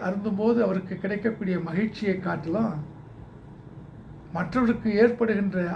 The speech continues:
அதிர்ச்சி தான் அதிகமாக இருக்கிறது. பெண்களுடைய நிலைமை பரிதாபமாக இருக்கிறது. ஏனென்றால், குடும்பத்தில்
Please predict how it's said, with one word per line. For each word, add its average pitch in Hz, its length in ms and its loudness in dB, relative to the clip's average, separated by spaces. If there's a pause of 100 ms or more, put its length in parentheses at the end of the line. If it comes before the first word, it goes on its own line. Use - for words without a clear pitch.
அதிர்ச்சி 226 500 -2
தான் 233 180 2 (160)
அதிகமாக 156 500 0
இருக்கிறது. 147 420 -2 (1900)
பெண்களுடைய 240 580 4
நிலைமை 208 300 2 (160)
பரிதாபமாக 175 640 0
இருக்கிறது. 151 400 -4 (1300)
ஏனென்றால், 233 380 4
குடும்பத்தில் 226 480 2